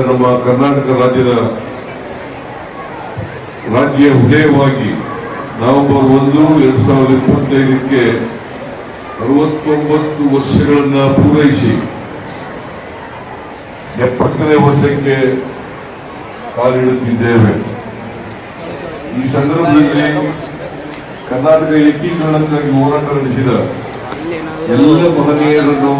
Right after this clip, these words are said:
ಸ್ಮರಿಸಿಕೊಳ್ಳುವುದು ನಮ್ಮ ಆದ್ಯ ಕರ್ತವ್ಯ. ಏಕೀಕರಣ ಹೋರಾಟದಲ್ಲಿ ಹುತಾತ್ಮರಾದ ಮೈಸೂರಿನ ವಿದ್ಯಾರ್ಥಿ ರಾಮಸ್ವಾಮಿ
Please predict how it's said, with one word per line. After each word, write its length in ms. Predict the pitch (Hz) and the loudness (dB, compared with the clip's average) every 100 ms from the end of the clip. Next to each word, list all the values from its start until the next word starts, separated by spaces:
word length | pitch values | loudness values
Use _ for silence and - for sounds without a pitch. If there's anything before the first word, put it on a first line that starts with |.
| 135 | 2
ಸ್ಮರಿಸಿಕೊಳ್ಳುವುದು 880 | - 135 139 156 143 135 135 131 131 135 135 135 - - - - 95 | 2 2 4 4 4 4 2 2 2 2 0 -4 -6 -10 -12 -12 -4
ನಮ್ಮ 180 | 117 123 127 - 120 | 0 2 2 2 2
ಆದ್ಯ 280 | - - 127 127 127 - | 0 2 4 4 4 0
ಕರ್ತವ್ಯ. 560 | 120 110 - 127 110 107 104 104 - - - - - - - - - - 110 | -2 -4 -2 0 2 2 2 -2 -8 -12 -14 -14 -16 -16 -16 -16 -16 -8 -2
ಏಕೀಕರಣ 500 | 139 165 175 175 160 151 147 | 2 4 4 4 4 4 4
ಹೋರಾಟದಲ್ಲಿ 680 | 156 165 151 147 147 113 90 82 - - - - - - 123 | 4 2 2 2 2 0 -2 -4 -10 -12 -14 -14 -14 -6 0
ಹುತಾತ್ಮರಾದ 760 | 127 160 165 165 151 147 147 139 131 - - | 2 4 2 2 2 2 2 2 0 -2 -2
ಮೈಸೂರಿನ 500 | 135 139 151 156 147 135 | 0 2 4 4 4 2
ವಿದ್ಯಾರ್ಥಿ 560 | 127 - 147 147 139 135 131 | 2 2 2 2 0 0 2
ರಾಮಸ್ವಾಮಿ 600 | 131 143 - 143 147 147 | 2 2 4 4 4 2